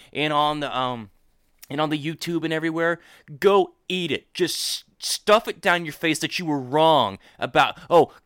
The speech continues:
carried a gun across state lines, even though the gun never went to Illinois, it always stayed in Wisconsin. Proved yet again that they all lied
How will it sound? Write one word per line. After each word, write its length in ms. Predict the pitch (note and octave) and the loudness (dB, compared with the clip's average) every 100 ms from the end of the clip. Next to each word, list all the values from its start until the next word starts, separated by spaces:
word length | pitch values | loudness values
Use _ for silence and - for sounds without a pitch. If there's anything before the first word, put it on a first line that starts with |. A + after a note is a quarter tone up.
| - | -12
carried 280 | - F3+ E3 | -4 0 0
a 40 | |
gun 220 | D3+ D3+ | 0 -2
across 300 | C3+ C#3+ C#3 | -2 -2 -2
state 260 | - C#3+ - | -2 -6 -4
lines, 260 | B2 A2+ - | -6 -8 -8
even 140 | C#3 | -10
though 80 | C3 | -8
the 100 | A#2+ | -6
gun 220 | C#3 C3+ | -4 -2
never 220 | B2+ B2+ | -2 -6
went 260 | A#2+ B2+ A#2+ | -6 -8 -8
to 160 | - B2 | -10 -6
Illinois, 420 | A#2+ A#2 A2+ A2+ | -6 -4 -4 -4
it 60 | |
always 260 | A2+ A2+ A#2 | -2 -4 -4
stayed 220 | - A#2 | -8 -10
in 80 | A2+ | -10
Wisconsin. 680 | G#2 - A#2 G#2 G#2 G2 - - - _ | -12 -10 -8 -8 -8 -14 -16 -20 -20 _
Proved 440 | - G3 A#3+ C4 G3 | -14 -6 -4 -4 -4
yet 200 | G#3+ F#3+ | 0 2
again 400 | F3 G3 F#3+ D3 _ | 0 -2 -2 -2 _
that 140 | F#3 F#3 | -6 0
they 100 | F3+ E3 | 0 6
all 280 | D#3+ C#3 - - | 6 4 -2 -10
lied 680 | G#2+ A#2+ C#3 D3+ F#3+ G#3 | -4 2 6 6 4 -2